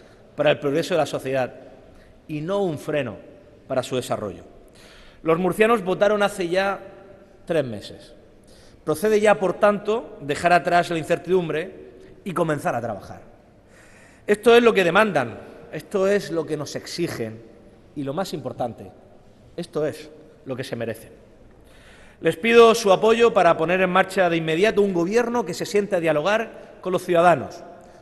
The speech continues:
con cada colectivo, con los ayuntamientos y con la administración central para atender unas necesidades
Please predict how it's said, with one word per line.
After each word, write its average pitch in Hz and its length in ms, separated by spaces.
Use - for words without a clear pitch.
con 202 200
cada 208 300
colectivo, 151 560
con 190 100
los 190 140
ayuntamientos 175 840
y 190 80
con 175 160
la 165 60
administración 165 540
central 196 440
para 160 160
atender 165 840
unas 226 220
necesidades 156 720